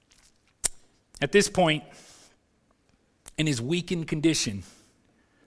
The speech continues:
the devil shows up and begins to tempt Jesus, expecting this tired and hungry man to give in to his carnal desires. And as we're gonna read,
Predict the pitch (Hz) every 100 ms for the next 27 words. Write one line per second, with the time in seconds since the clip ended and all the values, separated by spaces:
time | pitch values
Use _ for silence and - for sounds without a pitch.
0 | _ - 123 147 139 113 127 104 101 95
1 | - - - _ _ _ _ - - -
2 | 127 131 143 131 - 120 165 135 104 127
3 | 123 87 - - - - - - - -
4 | - 208 202 196 170 - - 180 180 160
5 | 143 131 165 156 143 151 147 120 123 147
6 | 143 147 117 147 123 - 151 147 139 123
7 | 120 127 139 151 156 - - _ _ _
8 | - - - 156 147 180 202 151 143 214
9 | 196 147 139